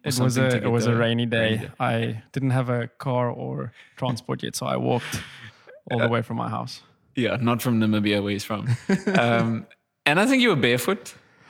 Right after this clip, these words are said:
Speaker 1: Is
Speaker 2: I,
Speaker 1: that possible?
Speaker 2: I changed shoes.
Speaker 1: Oh,
Speaker 2: I, I
Speaker 1: okay.
Speaker 2: came in with wet shoes and then kinda changed them.
Speaker 1: There was something in my, in my mind about, about no shoes. Um,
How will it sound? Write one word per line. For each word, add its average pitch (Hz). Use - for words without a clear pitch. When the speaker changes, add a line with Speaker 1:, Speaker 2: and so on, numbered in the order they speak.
Speaker 1:
Is 139
Speaker 2:
I, 143
Speaker 1:
that 160
possible? 113
Speaker 2:
I 143
changed 160
shoes. -
Speaker 1:
Oh, 127
Speaker 2:
I, 131
I 113
Speaker 1:
okay. 131
Speaker 2:
came 147
in 139
with 120
wet 127
shoes 123
and 117
then 113
kinda 113
changed 117
them. 139
Speaker 1:
There 131
was 123
something 139
in 123
my, 113
in 107
my 104
mind 104
about, -
about 101
no 98
shoes. 113
Um, 117